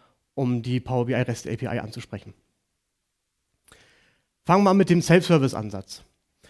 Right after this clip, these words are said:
Ähm, es gibt momentan von Microsoft als Power B I Self-Service-Ansatz oder Power B I Cloud-Service,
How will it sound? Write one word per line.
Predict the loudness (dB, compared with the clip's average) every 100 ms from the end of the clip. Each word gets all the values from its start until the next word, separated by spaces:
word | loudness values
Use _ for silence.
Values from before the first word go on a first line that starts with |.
| _ _ _ _ _ _ _ 4
Ähm, | 6 8 6 2 -2 _ _ _ _ _ _ _ _ _ _ _ _ _ _
es | 2
gibt | 4 4
momentan | 4 6 6 6
von | 6 4
Microsoft | 4 2 0 0 0
als | -2 -2
Power | 0 2
B | 4
I | 2
Self-Service-Ansatz | 4 2 4 2 0 0 0 2 2 0 -8 -18 -20 -10
oder | -2 0 0
Power | 0 0
B | 2
I | 0
Cloud-Service, | 0 0 0 0 0 0 -4